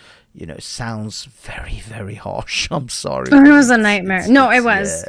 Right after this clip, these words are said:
Speaker 1: yeah, it seems
Speaker 2: But at the
Speaker 1: very
Speaker 2: same time, like, now I look back at it and I'm like, I'm kind of pretty glad that it went the way that it did. I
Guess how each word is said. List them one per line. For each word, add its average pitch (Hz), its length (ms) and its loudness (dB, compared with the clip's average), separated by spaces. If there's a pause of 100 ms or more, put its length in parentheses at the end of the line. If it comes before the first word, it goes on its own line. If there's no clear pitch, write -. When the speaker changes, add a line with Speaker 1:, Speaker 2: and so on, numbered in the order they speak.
Speaker 1:
yeah, - 60 -18
it - 120 -20
seems - 300 -16
Speaker 2:
But 208 140 6
at 311 120 4
the 349 80 2
Speaker 1:
very - 100 -2
Speaker 2:
same 311 200 2
time, 294 260 2
like, 277 200 2
now 226 540 2
I 254 120 0
look 233 300 -4
back 226 280 -2
at 240 140 0
it 233 100 -2
and 220 140 -2
I'm 226 160 0
like, 214 400 -2
I'm 339 240 -2 (160)
kind 285 260 2
of 508 80 0
pretty 508 260 0
glad 220 400 4 (220)
that 277 140 4
it 285 100 4
went 311 200 4
the 330 100 4
way 302 140 4
that 294 140 4
it 269 140 4
did. 285 300 4
I 233 200 4